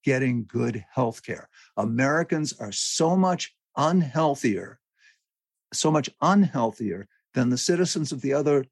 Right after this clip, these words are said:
developed countries that thirteen hundred Americans a day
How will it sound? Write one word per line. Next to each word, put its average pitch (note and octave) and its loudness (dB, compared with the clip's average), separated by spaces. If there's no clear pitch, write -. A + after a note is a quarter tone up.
developed C#3 2
countries F3+ -2
that C3+ 2
thirteen G3 2
hundred C#3+ 0
Americans B2+ 0
a A2 -4
day A2 -2